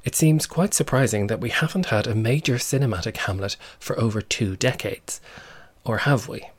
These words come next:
And indeed, as I'll mention later, we might be getting another one very soon.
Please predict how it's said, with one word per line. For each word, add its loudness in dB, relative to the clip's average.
And 0
indeed, -4
as -10
I'll -4
mention -6
later, -4
we 2
might -4
be -4
getting -2
another -2
one -4
very -6
soon. -6